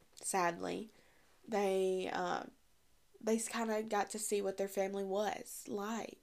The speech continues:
you know? They, they kinda saw the real people behind the mask, and so they kinda seen how this or that.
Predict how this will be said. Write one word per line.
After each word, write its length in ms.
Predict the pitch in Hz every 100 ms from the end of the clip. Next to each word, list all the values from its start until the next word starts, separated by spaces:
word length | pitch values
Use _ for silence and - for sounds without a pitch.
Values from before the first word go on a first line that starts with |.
| -
you 140 | 214 190
know? 320 | 190 202 202
They, 260 | 185 185 - - - - _ _ _ - - - _ _ - _ _ _ _ _ _ - - - - _ _ _ _
they 120 | 196
kinda 360 | 190 202 202 190
saw 480 | - - 208 190 190
the 160 | 185
real 720 | 175 190 190 185 180 175 - - - _ -
people 540 | - 208 202 170 156
behind 460 | 190 196 202 185 185
the 60 |
mask, 640 | 185 180 180 180 196 - - -
and 280 | 202 196 196
so 600 | - 202 185 180 175 175 - - - - - _ _ _ -
they 120 | 190
kinda 320 | 208 196 202
seen 380 | - 202 196 202
how 720 | 202 196 196 202 196 190 - - - - _ _
this 340 | 214 196 196 202
or 120 | 202
that. 420 | 196 190 -